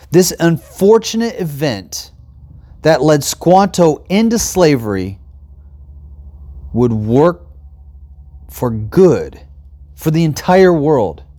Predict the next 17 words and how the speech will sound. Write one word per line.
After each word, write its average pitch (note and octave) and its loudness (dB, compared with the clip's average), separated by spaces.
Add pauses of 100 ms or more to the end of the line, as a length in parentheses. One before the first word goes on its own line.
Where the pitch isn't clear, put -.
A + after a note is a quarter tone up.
(340)
forever. G2+ -2 (840)
You F3+ 2
see, A3 0 (500)
those G#3 0
monks E3+ -2
made F3+ -2
an F#3 -2
investment D#3+ -2
that A#2 -8
they F#3+ 2
did F#3 2
not D#3+ -4
know C#3+ 2
would A#2 -2
keep - -8
paying D3 -2
off. A#2 -2